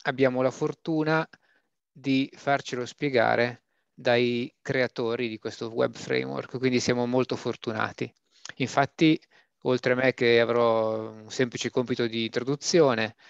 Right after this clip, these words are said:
eh, saranno con noi Davide, Giovanni e Saverio, che poi si presenteranno via via. Eh, come sempre, solo due parole per parlare di noi. Noi siamo un gruppo aperto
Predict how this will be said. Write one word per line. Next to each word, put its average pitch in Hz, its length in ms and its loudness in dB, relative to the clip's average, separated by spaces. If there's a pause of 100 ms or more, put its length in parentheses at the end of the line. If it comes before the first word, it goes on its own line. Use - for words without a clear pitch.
(180)
eh, 113 260 0
saranno 127 380 0
con 127 220 -4
noi 131 280 2
Davide, 139 560 6
Giovanni 113 640 0
e 117 120 -4
Saverio, 120 720 2 (580)
che - 140 -4
poi 120 160 0
si 113 140 -8
presenteranno 110 760 -2
via 107 200 -4
via. 113 360 -8 (1600)
Eh, 120 340 6
come 139 220 0
sempre, 170 720 4 (140)
solo 131 220 -2
due 123 160 2
parole 131 460 6
per 120 260 -2 (220)
parlare 120 380 0
di 143 120 -8
noi. 156 600 -2
Noi 120 180 -12
siamo 120 200 -8
un 123 40 -10
gruppo 123 380 0
aperto 151 680 2